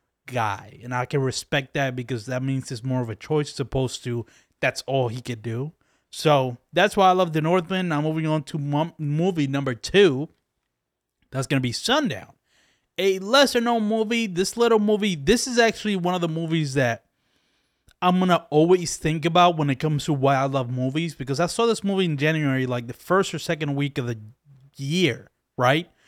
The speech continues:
Of twenty twenty-two. And it was when I was deciding to watch more movies. It was one of my, uh, uh, New Year's resolutions. And I went to see this movie, and, like, it's only, like, eighty minutes, but it's so, like, profound in what it says about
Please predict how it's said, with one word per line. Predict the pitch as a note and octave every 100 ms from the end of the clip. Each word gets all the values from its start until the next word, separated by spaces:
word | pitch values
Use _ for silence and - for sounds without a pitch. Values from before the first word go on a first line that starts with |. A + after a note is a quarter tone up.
| _ _ _ -
Of | C#3
twenty | C3 E3 D#3+
twenty-two. | D#3 C3+ - F3 F3+ C3
And | C3+
it |
was | C#3 C#3+
when | D#3+
I |
was | D3+ C#3+
deciding | C3+ - D3+ D3+ D3+
to | D3+
watch | C#3 C3+ -
more | C#3+ C3
movies. | B2+ C3 D3+ D3+
It | C3
was | C3
one | C3 C3
of |
my, | B2+ A#2+ A2+ G#2 _ _ _ _
uh, | B2+ A#2+ A#2
uh, | A#2+ B2
New | B2
Year's | C3 C3+ B2+
resolutions. | D#3+ - B2+ C3+ - E3+ E3+ - _ _ _ -
And | E3
I | F3+
went | A#3+
to | B3+
see | C4
this | A#3+ -
movie, | G3 D4+ B3+ D#3 C#3+
and, | D#3+
like, | D#3 C#3
it's | E3+ C4
only, | D4+
like, | C4 D3+ -
eighty | D3+ D3
minutes, | B2 A#2 C#3+ F3 - - _ _ _ _
but | C3+ F3+
it's | F3+ E3
so, | - A#3+ D#4
like, | E4 C4+ -
profound | E3+ - - D#3 E3+ D3 A#2 G2+ G#2+ _ _ _ -
in | D#3+ D#3+ C#3+ C3+
what | C#3 D#3
it | D3+ C3+ _ _
says | - - D#3+ D#3+ D#3+
about | D3+ C#3 C3 A#2 A2+